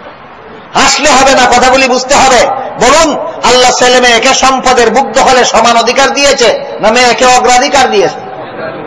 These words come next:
মেয়েকে অগ্রাধিকার দিয়েছে। আল্লাহ যেখানে অগ্রাধিকার দিল,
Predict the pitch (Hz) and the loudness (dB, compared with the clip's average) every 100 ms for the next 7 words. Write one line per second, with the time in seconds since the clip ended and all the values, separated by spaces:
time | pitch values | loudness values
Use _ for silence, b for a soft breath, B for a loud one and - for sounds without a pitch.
0 | - 196 254 247 269 247 220 247 285 302 | -4 0 0 2 2 2 2 2 2 0
1 | 285 262 240 190 147 B B 208 247 240 | 0 0 -2 0 -4 B B 0 2 2
2 | 226 254 277 262 - 247 262 269 285 277 | 2 2 2 2 2 0 0 0 0 2